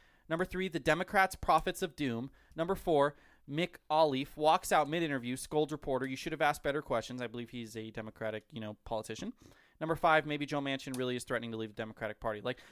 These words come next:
this is very obviously just a politically based website, which there's a lot of them out there. But, like, you don't see, like,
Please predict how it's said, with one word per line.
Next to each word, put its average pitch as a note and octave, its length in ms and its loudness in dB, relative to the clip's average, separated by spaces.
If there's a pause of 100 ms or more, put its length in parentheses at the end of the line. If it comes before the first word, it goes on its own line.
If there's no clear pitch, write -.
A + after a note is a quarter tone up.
this A3 100 -2
is A#3 60 -2
very D#4+ 280 6
obviously G3 480 6
just F3 160 -4
a D#3 100 0
politically D3 540 -2
based C3+ 400 0
website, C3 540 2
which C#3 180 -6
there's C#3+ 180 -4
a B2+ 60 -4
lot C3+ 280 2
of C#3+ 60 -6
them B2 200 -8
out C3+ 220 0
there. G#2 180 0 (340)
But, D#3+ 240 2
like, F3 280 -4
you G3+ 80 -2
don't B3 200 0
see, G#3+ 380 -2
like, E3+ 240 2